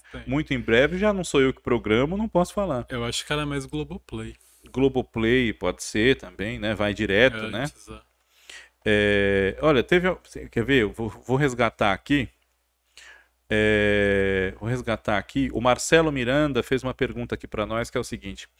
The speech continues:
Speaker 2: "Vocês têm expectativas para a nova temporada da série Justiça?"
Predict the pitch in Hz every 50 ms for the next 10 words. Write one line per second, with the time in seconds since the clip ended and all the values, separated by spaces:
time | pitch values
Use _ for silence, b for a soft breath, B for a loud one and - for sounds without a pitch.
0 | B B B B B B B _ 156 160 - - 226 226 - - - 214 202 180
1 | - - - 175 165 - - - 139 - - - 160 175 170 139 139 131 - -
2 | - 139 135 135 135 139 147 160 190 208 185 175 185 175 - - 160 156 - -
3 | 143 131 131 135 143 143 139 127 127 110 117 117 - - - 127 123 117 117 107
4 | - 131 175 185 - - - - - - - 180 190 - - - - - 113 98
5 | 85